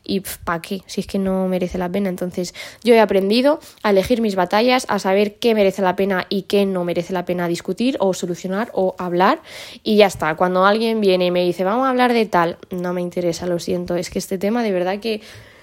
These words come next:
no te lo tomes a mal, pero yo paso de esto. Pues ya está.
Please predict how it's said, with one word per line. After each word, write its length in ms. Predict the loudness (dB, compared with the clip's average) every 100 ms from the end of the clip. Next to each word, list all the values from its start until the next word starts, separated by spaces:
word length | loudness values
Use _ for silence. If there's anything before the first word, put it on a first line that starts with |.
| -4 2
no 100 | 4
te 80 |
lo 140 | 4 4
tomes 280 | 6 4 4
a 100 | 4
mal, 280 | 6 4
pero 220 | 6 6 6
yo 400 | 6 6 6 4
paso 300 | 2 4 2
de 120 | 2
esto. 380 | 0 -2 -4 -6 _ _ 0
Pues 140 | 2
ya 120 | 4 2
está. 280 | 0 -4